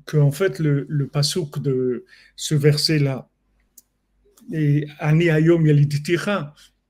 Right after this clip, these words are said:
et Rav Nachman Rodenke, il a dit, c'est, c'est, c'est dit sur la bar mitzvah. Le jour où quelqu'un,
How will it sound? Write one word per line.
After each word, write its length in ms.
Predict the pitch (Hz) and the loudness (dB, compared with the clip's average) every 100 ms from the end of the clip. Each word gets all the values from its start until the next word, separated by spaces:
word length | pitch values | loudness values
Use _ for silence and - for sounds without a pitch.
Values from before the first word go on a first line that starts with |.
| - | -16
et 680 | - 147 139 135 131 131 127 - _ _ _ _ _ _ _ _ _ _ _ _ - _ _ _ _ - | -6 -2 -2 -4 -4 -4 -6 -8 _ _ _ _ _ _ _ _ _ _ _ _ -20 _ _ _ _ -4
Rav 220 | 151 147 | 0 2
Nachman 340 | 156 156 175 | 2 0 -2
Rodenke, 500 | 170 147 147 156 147 190 170 | 0 0 0 0 0 0 0
il 80 | 151 | -2
a 80 | |
dit, 140 | 147 156 | -2 -2
c'est, 340 | - 160 156 | -2 0 -2
c'est, 460 | 151 - 147 143 143 | -4 -4 -2 -2 -4
c'est 180 | - 151 | -6 -6
dit 220 | 131 165 | -6 -6
sur 240 | - 156 | -4 -2
la 80 | 147 | -2
bar 200 | 143 139 | 0 0
mitzvah. 520 | 143 143 147 143 - - _ _ - | 2 0 -2 -4 -4 -14 _ _ -4
Le 80 | |
jour 220 | 147 180 170 | 0 0 -2
où 20 | |
quelqu'un, 560 | 180 156 151 170 147 | -4 -4 -2 -4 -4